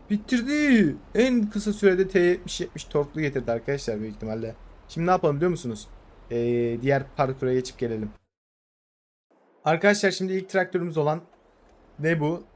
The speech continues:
Ee, dokuz yüz otuz Vario Fendt ile başlıyoruz. T yetmiş yetmiş sona bırakacağım. Sebebi ise zaten biliyorsunuz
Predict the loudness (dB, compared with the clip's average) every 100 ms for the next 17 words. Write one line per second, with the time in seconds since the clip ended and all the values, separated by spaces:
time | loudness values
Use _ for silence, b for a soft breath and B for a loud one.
0 | -4 0 2 2 2 0 0 -2 -4 -4
1 | 0 0 2 0 0 -2 -2 -10 -20 -20
2 | -20 -2 2 4 4 2 -2 -2 2 2
3 | 2 -4 -6 -6 -4 0 2 2 0 -4
4 | -6 -10 -10 -4 -2 -2 -6 -6 -4 -2
5 | -4 -2 -4 -4 -6